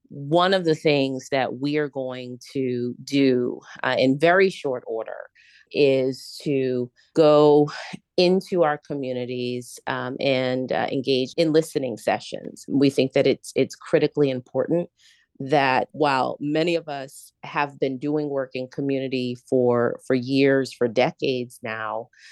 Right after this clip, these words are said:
that we wanna make sure that folks across the Commonwealth know that, um, that we're gonna be intentional.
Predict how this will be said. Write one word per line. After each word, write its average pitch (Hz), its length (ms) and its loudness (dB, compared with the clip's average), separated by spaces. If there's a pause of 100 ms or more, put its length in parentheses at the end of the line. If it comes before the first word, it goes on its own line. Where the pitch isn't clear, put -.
(200)
that 135 240 0
we 175 240 2
wanna 175 240 2
make 151 180 -2
sure 123 680 -4 (140)
that 120 440 -4 (100)
folks 143 220 -2
across 139 320 -4
the - 60 -6
Commonwealth 131 600 -2
know 123 520 0
that, 117 460 -4 (460)
um, 123 280 -2
that - 120 -2
we're 147 120 2
gonna 151 140 4
be 135 120 -2
intentional. 123 1000 -6